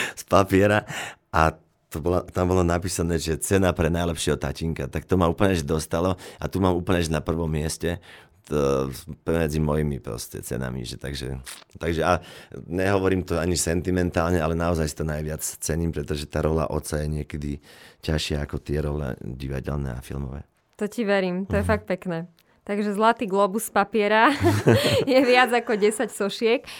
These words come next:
Speaker 2: ale ty si aktuálne nominovaný aj na ocenenie Kryštálové krídlo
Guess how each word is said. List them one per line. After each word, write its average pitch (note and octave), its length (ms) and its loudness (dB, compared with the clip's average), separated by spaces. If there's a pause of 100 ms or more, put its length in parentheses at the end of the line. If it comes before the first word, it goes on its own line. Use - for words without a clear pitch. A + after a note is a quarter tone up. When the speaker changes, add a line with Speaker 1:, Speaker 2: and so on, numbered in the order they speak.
(120)
Speaker 2:
ale G#3+ 180 4
ty A3 120 -2
si E4 140 -2
aktuálne B3 540 2
nominovaný G#3+ 600 2
aj G3 180 -2
na F#3+ 120 0
ocenenie A#3 460 0
Kryštálové A3 560 -4
krídlo F#3 560 -2